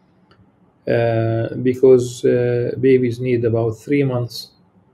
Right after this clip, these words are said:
uh, to see, uh, to start basically recognizing, uh, faces, uh, seeing, uh, details at a close, uh,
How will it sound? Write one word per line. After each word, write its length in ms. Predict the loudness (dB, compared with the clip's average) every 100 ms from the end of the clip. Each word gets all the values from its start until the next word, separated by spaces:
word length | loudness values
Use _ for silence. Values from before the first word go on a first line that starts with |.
| _ _ _ _ _ _ _ _ _ -8
uh, 800 | -4 -2 -2 -2 -4 -8 -14 -14 -16 -20 _ _ _ _ _ _ _ _ _ -18
to 100 | -8
see, 420 | -8 -2 0 -2 -6 -8
uh, 420 | -4 -4 -4 -6 -6
to 80 | -8
start 420 | -2 -2 -2 0
basically 480 | 0 0 -4 -6 -6 -10 -18 -4
recognizing, 720 | -4 -2 -2 0 0 -2 -6 -10 -6
uh, 640 | -4 -2 -4 -6 -12 -16 -18 -10
faces, 640 | 2 2 2 -4 -8 -10 _ _ -20 -20 _ _ _ _ _ _ -6
uh, 600 | -2 -2 -2 -4 -6 -6
seeing, 420 | -6 -4 -2 -4 -8 -10 -8
uh, 200 | -6 -6
details 800 | -2 -2 2 2 2 0 -2 -14 _ -8
at 180 | -6 -6
a 60 |
close, 640 | 2 6 8 6 -4 -6 -2
uh, 260 | 0 -2